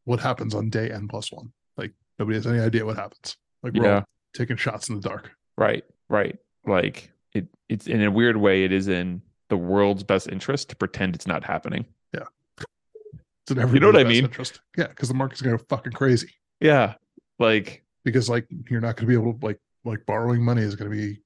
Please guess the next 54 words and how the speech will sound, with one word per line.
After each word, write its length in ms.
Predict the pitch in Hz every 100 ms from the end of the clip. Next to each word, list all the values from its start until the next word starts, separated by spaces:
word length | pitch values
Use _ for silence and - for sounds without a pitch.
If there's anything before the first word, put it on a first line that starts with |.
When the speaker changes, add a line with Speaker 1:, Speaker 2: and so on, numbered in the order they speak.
| _
Speaker 1:
like, 160 | 104 101
what 140 | 107
happens? 480 | 135 143 - - - _ -
Like, 180 | 113
what 140 | 104 104 _
currency 360 | - 120 117 120
do 60 |
you 80 | 113
borrow 300 | 113 139 123
it 80 | 90
in? 180 | - 104 _ _ -
Like, 260 | 104 -
if 160 | 117 -
the, 300 | 104 98 95 -
the 80 | 117
U 140 | 107 127
S 80 |
Speaker 2:
Yeah. 80 | 127
Speaker 1:
dollar 220 | 104 107
is 140 | 98 107
no 140 | 104
longer, 500 | 104 107 107 104 101 - -
like, 220 | 107 -
the 80 | 92
default 360 | 104 104 98
currency 420 | - 120 123 - 101
because 260 | 101 101
Speaker 2:
Right. 300 | 95 95 - - _ -
Speaker 1:
it's 140 | 113
no 120 | 120 104
longer 280 | 104 104
trusted. 400 | 101 139 - - - _ _ _ 117
Did 80 |
you 60 | 110
see 240 | - 110
this, 260 | 104 104 -
uh, 360 | 110 104 101 85 _ _
this 120 | 110
ad 200 | 113 104
in 360 | 104 104 101 95 123 120
the 160 | 113 104
Washington, 540 | 113 123 117 104 90
no, 160 | 135 123
not 220 | 117 107
the 240 | 101 101 - 110
ad, 160 | 101 120 -
this 160 | 117
article 300 | 110 110 123
in 60 | 110
the 60 | 107
Washington 360 | 110 - 110
Post? 320 | 113 123 - _ _ _
Speaker 2:
About 180 | 117 104
what? 240 | 101 101